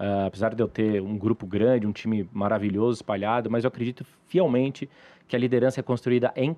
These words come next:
casa, né, não fora. E se tá dando du-, tudo certo ali na, na sua casa, com seus filhos, com certeza absoluta, numa empresa, no meio corporativo ou num time dentro da Junés,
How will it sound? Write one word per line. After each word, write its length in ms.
casa, 420
né, 160
não 200
fora. 400
E 80
se 140
tá 220
dando 240
du-, 140
tudo 340
certo 360
ali 140
na, 240
na 80
sua 160
casa, 300
com 80
seus 200
filhos, 500
com 200
certeza 480
absoluta, 760
numa 140
empresa, 880
no 80
meio 320
corporativo 1000
ou 300
num 140
time 580
dentro 400
da 280
Junés, 720